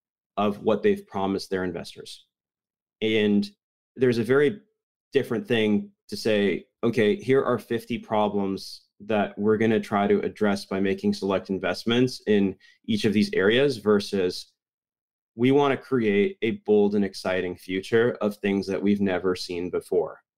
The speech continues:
And predicting the future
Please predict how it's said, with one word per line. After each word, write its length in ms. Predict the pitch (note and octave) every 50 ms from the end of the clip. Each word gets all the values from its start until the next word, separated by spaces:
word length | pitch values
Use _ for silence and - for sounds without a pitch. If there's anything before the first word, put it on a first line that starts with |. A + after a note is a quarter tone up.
| _ _ _ _ _ _ _ _ _ _ _ _ _ _ _ _ _ _ -
And 440 | A2 A2 A2 G#2+ G#2 G#2 G2+ G2+ - _ _
predicting 540 | - - C3 B2+ C3 C3+ C3 - - D#3 D3+
the 60 | C#3
future 760 | C3+ - - A#2+ B2 A2+ - - A#2+ A2+ G#2+ G#2+ G2 - -